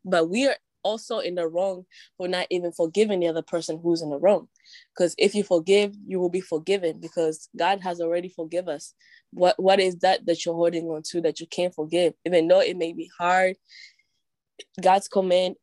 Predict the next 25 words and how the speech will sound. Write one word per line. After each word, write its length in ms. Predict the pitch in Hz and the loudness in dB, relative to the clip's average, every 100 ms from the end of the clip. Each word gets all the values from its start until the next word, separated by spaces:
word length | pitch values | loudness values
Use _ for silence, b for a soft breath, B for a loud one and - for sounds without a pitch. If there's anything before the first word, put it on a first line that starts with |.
| _ - | _ -8
it 140 | 165 | -8
says 340 | - 165 170 - | -2 -2 -2 -6
forgive. 500 | 175 170 190 185 - | -8 -4 -2 -2 -4
And 400 | 165 165 160 160 - | -6 -4 -6 -8 -6
as 160 | 175 | -2
I 80 | 175 | -2
said, 280 | 165 175 165 | -4 -2 0
you 60 | 170 | 0
have 140 | 165 | -4
to 80 | 175 | -8
be 100 | 170 | -10
submissive 640 | - 156 165 180 190 175 - | -6 -4 0 0 0 -2 -2
to 100 | 170 | 0
the 120 | 160 | 2
word, 420 | 165 170 170 160 - | 4 4 4 0 -10
um, 360 | 170 160 160 175 B B B B B B _ _ _ _ _ - | -8 -6 -8 -12 B B B B B B _ _ _ _ _ 2
to 80 | 190 | 4
the 100 | 180 | 6
word 220 | 175 175 | 6 4
of 80 | 165 | -2
God. 280 | 170 165 - | -8 -8 2
Also, 340 | 185 196 226 | 2 4 2
I 100 | 214 | 2
learned 380 | 196 175 185 185 | 2 2 0 0
that 220 | 175 170 | -2 -4